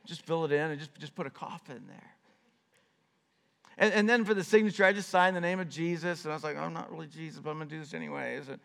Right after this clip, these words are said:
and, and I, I tear it out, and, and I, and I show it to him, and I say, uh, "You know, um, this probably isn't a check you want to cash, but, but don't, don't worry about it. This is just a formality because it's a direct deposit."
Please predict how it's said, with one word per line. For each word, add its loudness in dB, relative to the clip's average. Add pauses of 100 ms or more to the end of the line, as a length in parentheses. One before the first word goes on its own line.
(260)
and, -4
and 0
I, 0 (180)
I 0
tear 0
it 2
out, 8
and, -6 (160)
and 2
I, 4
and -2
I 2
show -2
it -8
to -6
him, -4
and -4
I -6
say, -6
uh, -4 (580)
"You 0
know, 4
um, 2 (1700)
this -2
probably 2
isn't -4
a -4
check -6
you -8
want -4
to -10
cash, -4
but, -2
but -8
don't, 0 (100)
don't -2
worry -2
about -2
it. -8 (520)
This -4
is -14
just -4
a -14
formality -4 (680)
because -10
it's -10
a -10
direct -14
deposit." -16